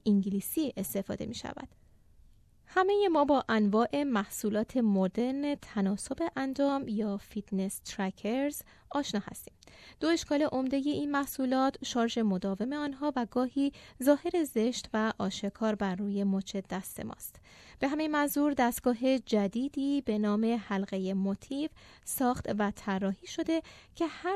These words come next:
دو مشکل اشاره شده را برطرف می‌کند.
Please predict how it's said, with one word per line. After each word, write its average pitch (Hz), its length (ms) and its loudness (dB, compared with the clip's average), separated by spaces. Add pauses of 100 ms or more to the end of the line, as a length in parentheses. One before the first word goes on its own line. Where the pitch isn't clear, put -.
(140)
دو 254 120 0
مشکل 208 540 -2
اشاره 196 400 -4
شده 190 340 -4
را 208 180 -2 (240)
برطرف 240 640 0 (100)
می‌کند. - 380 -12